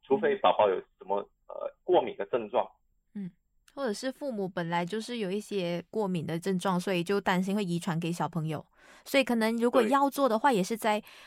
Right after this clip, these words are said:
Speaker 2: 呃，六个月之后才做会比较准确咯。
Speaker 1: 对，对的，很多时候也是六个月过后，我们才做这个过敏源，才，才会相对准确。而且很多时候，如果我们做了这个过敏原检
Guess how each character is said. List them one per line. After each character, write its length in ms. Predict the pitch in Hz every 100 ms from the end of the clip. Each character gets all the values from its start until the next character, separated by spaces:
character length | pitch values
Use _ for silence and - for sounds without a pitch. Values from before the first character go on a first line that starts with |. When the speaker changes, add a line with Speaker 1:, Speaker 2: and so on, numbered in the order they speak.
| -
Speaker 2:
呃， 180 | 202 185
六 220 | 240 285
个 140 | 269
月 200 | 269 277
之 300 | 196 - 220
后 180 | 220 240
才 200 | 233 175
做 180 | 170 208
会 140 | 214
比 80 | 190
较 100 | 190
准 180 | 190 160
确 180 | 160 185
咯。 220 | 160 156 175 _ _ _ _ _ _ _ _ _
Speaker 1:
对， 220 | 131 123
对 200 | 104 113
的， 220 | 98 90 -
很 120 | 120
多 100 | 139 151
时 0 |
候 160 | 143
也 120 | 120 -
是 260 | 127 123 120 -
六 180 | 143 147
个 120 | 143
月 200 | 135 127 - _
过 200 | - 156 135
后， 260 | 156 110 - _ -
我 80 | 98
们 140 | 104
才 180 | - 101
做 260 | 101 123 113
这 80 | 110
个 80 | 120
过 180 | 120 113
敏 100 | 87
源， 240 | 87 98 - _ _ _
才， 300 | - 90 101 - -
才 140 | 104
会 160 | 113 117
相 160 | - 98
对 120 | 107 101
准 180 | - -
确。 140 | - - - - -
而 80 | -
且 160 | 196
很 140 | 127 107
多 180 | 117 -
时 60 |
候， 260 | 117 139 - - -
如 100 | 160
果 120 | 180
我 80 | 123
们 120 | 110 -
做 140 | 160
了 120 | 117
这 60 | 139
个 120 | 135 - -
过 160 | 135
敏 240 | 113 90 -
原 240 | 104 101 110 - _
检 140 | -